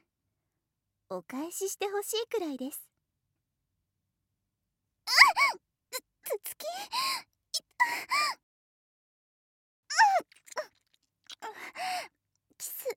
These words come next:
なんて、押し倒されてしまいました。このまま、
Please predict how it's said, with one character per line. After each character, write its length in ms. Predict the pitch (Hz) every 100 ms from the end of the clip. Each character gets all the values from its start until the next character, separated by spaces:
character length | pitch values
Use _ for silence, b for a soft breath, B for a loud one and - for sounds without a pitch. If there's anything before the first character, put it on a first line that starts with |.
| _ -
な 180 | 403 311
ん 60 |
て、 120 | - 427 B B B 906 906 B _ _ _ _ - 370 427 807 B B B 932 906 762 B _ _ _ _ -
押 140 | 381 349
し 160 | - -
倒 60 |
さ 60 | 403 453 466
れ 100 | 494
て 120 | 508 427
し 240 | - 494
ま 120 | 403
い 60 | 392
ま 120 | 403 440
し 80 |
た。 80 | - B B B B B B B B B B _ _ _ _ _ _ - 480 B B B B 466 _ _ - 762 740 B B B B B _ _ _ _ _ _ _ _ _ _ _
こ 120 | 415 339
の 100 | 330
ま 160 | 339
ま、 100 | 339